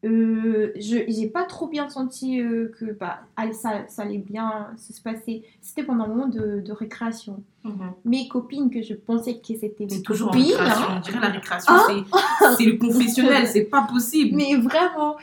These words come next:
Speaker 1: Et bah, euh, elles se sont décidées d'un coup, je sais pas pourquoi. Bah, Anna, on n'a plus envie d'être ton amie. Anna, on n'a plus envie de te parler, donc, euh, notre relation, ça s'arrête là. Et moi, en fait, euh, quand j'ai entendu ça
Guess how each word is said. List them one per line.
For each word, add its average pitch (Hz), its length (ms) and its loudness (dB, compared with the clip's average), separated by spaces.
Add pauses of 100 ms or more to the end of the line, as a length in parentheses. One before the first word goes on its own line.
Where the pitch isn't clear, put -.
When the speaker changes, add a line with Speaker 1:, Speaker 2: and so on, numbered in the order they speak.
(160)
Speaker 1:
Et 311 100 4
bah, 262 280 6 (220)
euh, 262 260 4
elles 269 140 2
se 311 120 -2
sont 370 200 4
décidées 311 400 4
d'un 254 180 2
coup, 311 260 2
je 285 60 -2
sais 247 140 0
pas 320 100 2
pourquoi. 311 380 -4 (200)
Bah, 247 160 -4
Anna, 240 240 0
on 285 40 -2
n'a 214 100 -2
plus 320 140 -8
envie 277 180 -6
d'être 262 240 -8
ton 240 140 -6
amie. 220 320 -2
Anna, 226 220 -2
on 277 40 -2
n'a 214 100 0
plus 294 180 -6
envie 262 180 -4
de 233 100 -2
te - 140 -10
parler, 214 320 -6
donc, 233 240 -4
euh, 190 260 -10 (140)
notre 294 220 -2
relation, 247 340 -6
ça 294 100 -18
s'arrête 254 300 -12
là. 226 240 -6 (480)
Et 247 80 0
moi, 339 160 2 (120)
en 294 60 -2
fait, - 420 -4
euh, 233 400 2 (600)
quand 381 360 0
j'ai 247 300 4
entendu 240 640 2
ça 320 380 -6